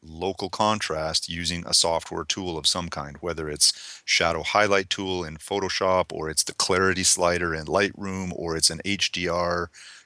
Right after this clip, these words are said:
contrast boosting slider of some kind. If you push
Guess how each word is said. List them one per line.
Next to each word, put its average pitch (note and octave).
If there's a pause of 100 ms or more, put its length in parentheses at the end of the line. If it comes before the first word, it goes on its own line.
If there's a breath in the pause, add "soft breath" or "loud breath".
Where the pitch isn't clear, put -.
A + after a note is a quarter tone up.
contrast F#2
boosting F2
slider E2
of D#2
some A#2+
kind. E2 (400 loud breath)
If F2
you F#3
push -